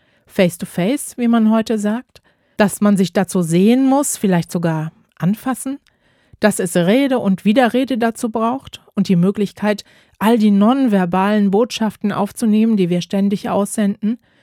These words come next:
weil Jesus ja nicht nur unseren Kopf erreichen will, sondern vor allem auch unser Herz? Es erscheint mir jedenfalls absolut einleuchtend,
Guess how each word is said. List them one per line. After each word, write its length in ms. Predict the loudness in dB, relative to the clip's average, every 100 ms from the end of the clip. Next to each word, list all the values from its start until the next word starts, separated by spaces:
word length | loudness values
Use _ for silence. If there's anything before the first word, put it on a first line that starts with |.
| _ -4
weil 160 | 0
Jesus 360 | 0 0 -4 -4
ja 100 | -2
nicht 240 | -2 -2
nur 200 | -4 -4
unseren 380 | -4 -4 -6 -6
Kopf 280 | -4 -4 -4
erreichen 500 | -6 -4 -6 -4 -2
will, 200 | 0 -2 _ _ _
sondern 300 | -2 0 -2
vor 180 | -4 -4
allem 240 | -2 -4
auch 140 | -6
unser 260 | -4 -4 -4
Herz? 560 | -4 -4 -6 -8 -16 -20 _ _ _ _ _ _ _ -4
Es 80 | -2
erscheint 360 | 0 0 0 2
mir 120 | 2
jedenfalls 680 | 2 0 0 -2 -4 -4 -16 _ -6
absolut 500 | -4 -6 -6 -6 -4
einleuchtend, 800 | -2 0 0 -2 -6 -8 -10 -10